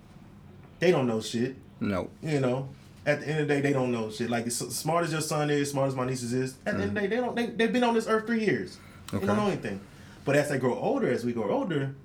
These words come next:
Speaker 1: we gain more knowledge. We, we know that it ain't, if we don't want something, we don't hit people. You know what I'm saying?
Speaker 2: Yeah.
Speaker 1: We don't act certain ways. So I feel like America,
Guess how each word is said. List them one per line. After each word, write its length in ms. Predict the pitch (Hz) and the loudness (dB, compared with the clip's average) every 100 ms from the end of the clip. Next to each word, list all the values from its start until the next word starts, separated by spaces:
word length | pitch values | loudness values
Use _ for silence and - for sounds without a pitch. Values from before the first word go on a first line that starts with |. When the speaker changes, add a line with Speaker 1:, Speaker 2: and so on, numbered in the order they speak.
| - | -8
Speaker 1:
we 120 | 127 | -2
gain 240 | 127 123 | 2 2
more 120 | 123 120 | 2 0
knowledge. 380 | 123 139 143 | 2 2 0
We, 120 | 120 117 117 | -2 -4 0
we 140 | 120 | 0
know 280 | 127 120 123 | 2 2 2
that 240 | 117 101 - - - | 0 -4 -8 -18 -6
it 140 | 123 123 | 0 2
ain't, 300 | 123 120 - - | 2 -2 -6 -6
if 120 | 120 | 0
we 40 | 139 | 4
don't 180 | 127 123 | 4 2
want 140 | 143 | 0
something, 200 | 147 135 | 0 0
we 80 | 123 | 0
don't 140 | 117 | 0
hit 180 | 120 151 | 0 0
people. 380 | 139 123 117 - - - - - - | 0 0 -2 -6 -10 -20 -18 -14 -6
You 100 | 170 | -2
know 60 | |
what 80 | 165 | -2
I'm 60 | 160 | -2
saying? 280 | 170 175 170 | -2 -2 -2
Speaker 2:
Yeah. 260 | 107 90 85 - - - 123 | -2 -2 -4 -12 -20 -8 0
Speaker 1:
We 80 | |
don't 260 | 135 127 123 135 | 2 2 0 2
act 220 | 135 - | 2 2
certain 240 | 135 120 | -2 0
ways. 360 | 120 113 110 - | 0 -2 -4 -2
So 220 | 143 127 | 2 2
I 80 | 147 | 2
feel 120 | 160 | 2
like 180 | 139 123 | -2 -2
America, 680 | 113 151 175 170 135 113 | -4 0 0 0 -2 -4